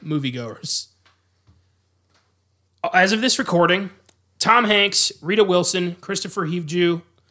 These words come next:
Olga Kurylenko, and Idris Elba have all tested positive for coronavirus. Hopefully they are isolating themselves and on their way to recovery. I know Tom Hanks and Rita Wilson have now left quarantine, so thankfully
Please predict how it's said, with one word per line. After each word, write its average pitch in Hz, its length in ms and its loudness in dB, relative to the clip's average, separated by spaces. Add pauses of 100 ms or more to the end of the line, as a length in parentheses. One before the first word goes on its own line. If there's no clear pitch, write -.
(340)
Olga 190 260 2
Kurylenko, 165 760 0
and 156 180 -6
Idris 135 300 -4
Elba 151 320 0
have 139 240 -6
all 180 220 0
tested 147 400 -4
positive 123 420 -2
for 123 80 -12
coronavirus. 107 840 -12 (560)
Hopefully 165 360 -4
they 151 160 -2
are 135 100 -2
isolating 139 500 -2
themselves 131 500 -6
and 127 180 -12
on 123 200 -10
their 120 100 -8
way 117 180 -12
to 110 140 -18
recovery. 175 560 -2
I 127 60 -14
know 131 100 -8
Tom 143 300 -6
Hanks 143 240 -6
and 123 80 -16
Rita 123 140 -14
Wilson 185 460 -4 (380)
have 139 320 -6
now 135 380 -6
left 131 200 -10
quarantine, 139 600 -8 (120)
so 113 300 -20 (400)
thankfully 117 460 -14